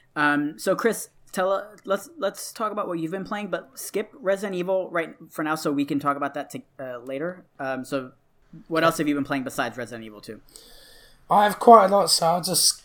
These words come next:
Speaker 2: go through 'em quick, I guess. Um, so I've been playing Devil May Cry and Devil May Cry three for the first time.
Speaker 1: Oh, man.
Speaker 2: Um, I've heard a lot of good things about this series, but, like, for me, it's starting off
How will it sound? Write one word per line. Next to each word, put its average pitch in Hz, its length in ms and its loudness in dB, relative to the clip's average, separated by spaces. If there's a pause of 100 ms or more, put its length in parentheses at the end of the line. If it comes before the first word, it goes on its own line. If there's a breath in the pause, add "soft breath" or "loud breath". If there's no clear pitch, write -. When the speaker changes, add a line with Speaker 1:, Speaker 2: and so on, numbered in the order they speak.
(140)
Speaker 2:
go 175 200 2
through 175 180 -2
'em 165 140 -2
quick, - 340 -4
I 175 40 -12
guess. 202 420 0 (180)
Um, 156 260 0
so 151 380 -4 (240)
I've - 80 -20
been 170 100 -4
playing 139 340 -4
Devil 135 220 -4
May 147 120 -2
Cry 160 420 0
and 139 160 -6
Devil 151 180 -10
May 151 140 -6
Cry 151 320 -4
three 139 420 -8
for - 200 -16
the 170 40 -4
first 180 360 -2
time. 160 420 -8 (100)
Speaker 1:
Oh, 175 200 2
man. 143 340 -2
Speaker 2:
Um, 139 300 0
I've 143 140 -2
heard 156 180 0
a 156 40 -6
lot 160 160 0
of 147 120 -6
good 180 180 0
things 170 340 0
about 180 240 0
this 190 180 2
series, 202 640 0 (460 loud breath)
but, - 320 0 (180)
like, - 440 -6
for - 180 -6
me, 190 540 0 (400 soft breath)
it's 147 100 -2
starting 214 400 2
off - 300 -4